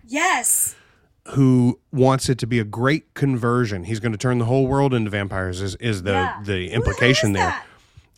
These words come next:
Speaker 2: I don't know. I don't, I mean, one, so listen, in the, in the later books, in, in the Prince Lestat books, there are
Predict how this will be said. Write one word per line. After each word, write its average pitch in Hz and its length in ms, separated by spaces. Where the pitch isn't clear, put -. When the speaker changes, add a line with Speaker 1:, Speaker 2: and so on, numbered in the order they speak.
Speaker 2:
I 160 100
don't 156 320
know. 220 380
I 147 100
don't, 165 280
I 165 60
mean, 170 240
one, 220 260
so 180 160
listen, 170 380
in 147 160
the, 139 280
in 151 200
the 139 120
later 175 300
books, 123 340
in, 123 200
in 127 220
the 120 140
Prince 190 300
Lestat 131 400
books, 110 280
there 123 200
are 127 240